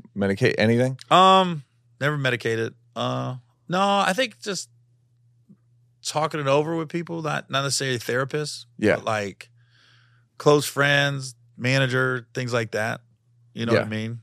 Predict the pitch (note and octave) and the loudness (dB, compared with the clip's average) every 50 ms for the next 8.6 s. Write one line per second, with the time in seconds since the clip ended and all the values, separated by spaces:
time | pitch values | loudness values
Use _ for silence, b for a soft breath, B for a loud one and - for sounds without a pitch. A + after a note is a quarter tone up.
0 | _ _ _ _ - - - A2+ A#2 A2+ A2+ A2 A2 - - B2+ B2+ C#3 C3+ B2 | _ _ _ _ -10 -6 -4 -4 -4 -4 -8 -10 -4 -2 0 2 2 2 0 0
1 | A#2 B2+ A#2 A2+ A2+ A2+ A2 - A#2 G#2+ G#2+ G2+ G2 F#2 - _ _ _ _ _ | -2 -6 -4 -4 -4 -4 -4 -4 -6 -4 -4 -4 -6 -6 -10 _ _ _ _ _
2 | _ _ _ _ _ _ _ _ _ _ _ - - A2 G#2+ A2+ G2+ F#2 - - | _ _ _ _ _ _ _ _ _ _ _ -10 -10 -8 -8 -8 -10 -10 -12 -20
3 | _ _ _ _ _ _ _ _ _ _ _ _ _ _ _ _ A2 A2 A2 A#2 | _ _ _ _ _ _ _ _ _ _ _ _ _ _ _ _ -10 -6 -4 -2
4 | A2+ A2 G#2 - - A2+ A#2 - - - _ _ _ - - A2+ G#2+ G#2 F#2+ E3+ | -2 -2 -4 -4 -4 -2 -2 -4 -4 -8 _ _ _ -18 -14 -12 -12 -12 -12 -14
5 | - _ _ - - A#2 A2+ - - A2+ A#2+ D3 E3 - - F#2+ - - B1 A1+ | -20 _ _ -8 -4 -4 -4 -2 -2 0 0 0 0 -2 -6 -8 -10 -12 -16 -20
6 | - - _ _ - B2+ C3+ A#2+ F2+ - - _ _ _ _ _ _ _ _ - | -20 -20 _ _ 2 6 6 6 6 4 -2 _ _ _ _ _ _ _ _ -8
7 | G#2+ G#2+ G#2+ G#2 G2+ G2+ G#2 G#2+ A#2 B2 A#2+ - _ _ _ _ _ _ - F#2+ | -4 -2 -2 -2 -4 -4 -8 -8 -10 -12 -14 -18 _ _ _ _ _ _ -12 -8
8 | G#2 A2 G2 G2 E2+ - - G#2+ G#2 - - G2+ | -6 -6 -6 -6 -10 -10 -12 -14 -14 -14 -16 -18